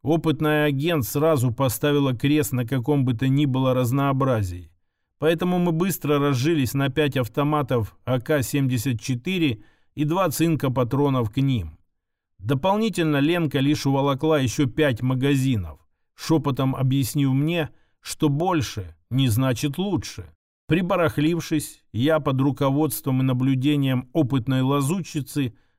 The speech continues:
покинул арсенал. Вернувшись, мы быстро распихали оружие его новым владельцам, ошеломив попутно Васю с ног до головы. Держащий в руках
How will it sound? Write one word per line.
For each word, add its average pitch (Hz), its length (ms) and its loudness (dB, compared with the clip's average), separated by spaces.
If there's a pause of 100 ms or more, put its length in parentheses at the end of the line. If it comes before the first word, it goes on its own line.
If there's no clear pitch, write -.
(140)
покинул 160 500 0
арсенал. 107 720 -2 (200)
Вернувшись, 185 800 -2 (320)
мы 196 180 0
быстро 151 640 0 (100)
распихали 139 800 -2
оружие 127 600 2
его 135 200 0
новым 127 400 0
владельцам, 147 840 -2 (320)
ошеломив 165 720 0
попутно 127 540 -2
Васю 139 540 0 (260)
с - 120 -16
ног 139 260 2
до 123 120 2
головы. 123 640 0 (380)
Держащий 170 640 0
в 151 100 2
руках 170 640 -2